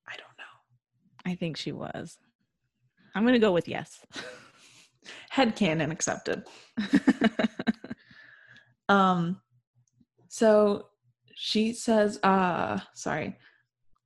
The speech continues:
Speaker 1: Amy says that Lori needs to get back to working or doing something at least. So Amy drew Lori relaxing right now, and she showed an old one of Lori,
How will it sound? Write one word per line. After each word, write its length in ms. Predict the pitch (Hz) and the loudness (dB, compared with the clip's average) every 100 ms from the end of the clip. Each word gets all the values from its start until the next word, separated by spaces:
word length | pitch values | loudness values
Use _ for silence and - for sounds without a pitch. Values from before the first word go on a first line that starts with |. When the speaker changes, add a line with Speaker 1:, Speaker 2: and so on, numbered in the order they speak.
| - | 0
Speaker 1:
Amy 260 | 214 220 233 | 2 4 2
says 240 | 196 190 | 2 2
that 120 | - | 0
Lori 220 | 175 175 | 0 2
needs 220 | 175 185 - | 2 0 -2
to 80 | |
get 180 | 180 160 | -4 -2
back 240 | 165 165 - | 0 -2 -4
to 80 | 156 | -2
working 440 | 147 170 175 156 | -2 -2 -6 -4
or 80 | 170 | -6
doing 260 | 170 139 | -4 -4
something 300 | 180 - 147 123 | -4 -4 -4 -6
at 100 | - | -6
least. 440 | 101 - - - _ _ _ _ _ - | -6 -8 -10 -12 _ _ _ _ _ -14
So 300 | - 190 - | -2 0 0
Amy 320 | 190 190 226 220 | 0 0 2 2
drew 340 | 202 196 190 | 2 0 0
Lori 400 | 190 170 180 196 | 0 0 0 0
relaxing 560 | 185 160 151 - - 190 | 0 0 0 -4 -6 -2
right 220 | 175 151 | -2 -2
now, 240 | 147 156 | -4 -4
and 100 | - - | -4 -6
she 120 | 180 | -6
showed 380 | - - 185 175 | -6 -4 -4 -2
an 160 | 185 - | -4 -2
old 280 | 165 170 | -2 -2
one 160 | 185 180 | -2 -2
of 100 | 180 | -2
Lori, 400 | 160 156 151 170 | -4 -2 -2 -6